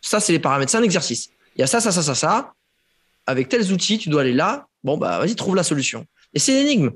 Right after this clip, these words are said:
Et ta vie est une énigme. Comme toutes les énigmes, si t'es un peu joueur, bah, t'as envie de trouver la solution. Et quand tu la trouves, t'es refait. Et putain, t'en veux une autre, tu vois.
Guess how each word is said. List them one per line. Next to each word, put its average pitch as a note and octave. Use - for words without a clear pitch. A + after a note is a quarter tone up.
Et D3
ta E3
vie F3+
est G3
une E3
énigme. D#3
Comme D#3
toutes E3
les D#3
énigmes, E3+
si D#3
t'es -
un C3
peu C3
joueur, B2+
bah, B2+
t'as A#2+
envie A2+
de -
trouver B2
la A#2
solution. A#2
Et D3
quand C#3
tu C3+
la B2
trouves, C3
t'es D3+
refait. C3+
Et C3
putain, C3+
t'en B2+
veux A#2
une F#3
autre, A3+
tu -
vois. A2+